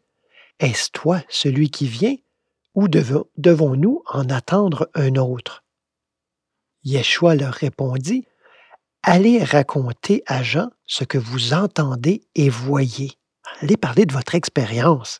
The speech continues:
Les aveugles retrouvent la vue, les infirmes marchent, les lépreux sont purifiés, les sourds entendent,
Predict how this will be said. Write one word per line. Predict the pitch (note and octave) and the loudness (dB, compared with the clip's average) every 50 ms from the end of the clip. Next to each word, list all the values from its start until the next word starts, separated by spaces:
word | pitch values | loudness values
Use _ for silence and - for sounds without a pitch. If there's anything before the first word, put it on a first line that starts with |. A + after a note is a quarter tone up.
| _ - | _ -4
Les | D#3 C3+ C3 A2 D#3 | -2 -2 0 2 0
aveugles | D3+ C3+ C#3+ G3+ G#3+ F#3+ C3+ C#3+ - - | 0 2 4 4 4 4 2 -2 -4 -4
retrouvent | - C3+ - C#3 C3+ - - E3+ E3+ D3 C#3 | -6 -8 -6 -6 -6 -2 0 0 0 2 0
la | C#3 C3+ B2+ | 0 0 -2
vue, | A#2 - - F#3+ A#3 - _ _ _ - | -2 -4 -6 -6 -6 -8 _ _ _ -10
les | G3 C#3 A#2 G#2+ - - G3 A3+ G#3+ | -8 -8 -8 -6 -2 2 2 4 2
infirmes | F3 - - G#3+ A3 F3+ D#3 D3 | 2 0 -2 -4 -2 -2 -2 -2
marchent, | C#3 C#3 C#3 D#3 - - - - - _ - | -4 -4 -6 -8 -10 -12 -14 -16 -16 _ -18
les | - - - | -16 -16 -14
lépreux | D3+ D#3+ F3 G#3+ G3+ - - - A3+ | -10 -4 -2 -2 -2 -2 -2 0 0
sont | - - F3 D#3 | 0 2 0 0
purifiés, | C3+ - E3 D#3 D3 C#3+ B2 - - - C#3 D#3+ E3+ E3 _ _ - - - - _ - | 0 -2 -2 -2 0 -2 -2 -4 -4 -2 0 0 0 -2 _ _ -20 -20 -20 -20 _ -8
les | - C#3+ B2 A2+ | -6 -6 -6 -6
sourds | - - - - G#3 G3 E3 - - - | -6 -4 2 4 4 4 4 2 0 -2
entendent, | - D3 C3+ C3 - - B2 B2+ C#3 D3 D3 C3+ C3 | 0 0 0 -2 -4 -6 -4 -4 -4 -4 -4 -6 -10